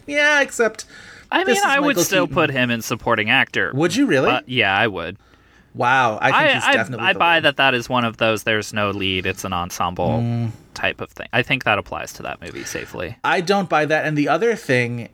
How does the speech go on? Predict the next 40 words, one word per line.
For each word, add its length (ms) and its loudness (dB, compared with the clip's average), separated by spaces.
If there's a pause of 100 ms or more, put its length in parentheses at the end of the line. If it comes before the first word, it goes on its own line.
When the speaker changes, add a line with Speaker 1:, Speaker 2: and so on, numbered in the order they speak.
Speaker 1:
is, 640 -4 (400)
this 280 2
was 200 2
one 300 2
of 60 2
those 240 2
years 260 2
where 220 -2
Best 360 0
Actor 400 2
was 300 -6
way 380 -4
weaker 580 -4 (300)
than 480 0
Best 420 0
Supporting 640 -2
Actor. 480 -6 (320)
And 120 2
I 120 2
think 260 -4
if 180 -4
you 140 2
had, 300 0 (120)
uh, 100 -2 (220)
s-, 300 -4
if 220 2
you 80 4
had 180 2
campaigned 640 0
Keaton 420 -2
as 160 0
a 80 -2
lead, 460 0 (400)
he 160 -2
would 160 4
have 220 4
absolutely 1000 0 (240)
gotten 240 2
a 60 -6
nomination. 480 -8